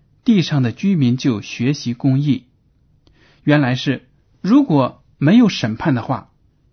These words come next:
人就不懂得上帝道德的标准，人就不知道世界上为什么偷东西是罪恶的，为什么杀人是一种罪。因为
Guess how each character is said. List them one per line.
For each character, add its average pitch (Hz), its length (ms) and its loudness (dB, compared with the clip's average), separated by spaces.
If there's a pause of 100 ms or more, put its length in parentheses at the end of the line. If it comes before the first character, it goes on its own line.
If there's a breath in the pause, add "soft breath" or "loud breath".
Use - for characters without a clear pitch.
(180)
人 120 220 -2
就 151 120 -2
不 175 160 -2
懂 98 200 -8
得 - 260 -10 (320)
上 123 300 -4
帝 120 280 -4
道 139 220 -4
德 107 140 -8
的 117 80 -10
标 123 240 -4
准， - 240 -12 (1300)
人 175 160 2
就 180 140 2
不 214 100 -2
知 202 160 0
道 160 300 -2 (400)
世 - 180 0
界 170 140 0
上 131 320 -2 (400)
为 269 200 4
什 - 160 0
么 120 260 0 (760)
偷 180 220 2
东 170 180 4
西 - 340 -4 (400)
是 - 200 -4
罪 135 280 -2
恶 117 200 -4
的， - 160 -14 (760)
为 247 140 4
什 185 140 -2
么 131 100 2
杀 165 260 -4
人 120 320 -4 (420)
是 - 200 0
一 120 60 0
种 101 180 -10
罪。 - 260 -4 (1300)
因 135 200 4
为 117 300 -4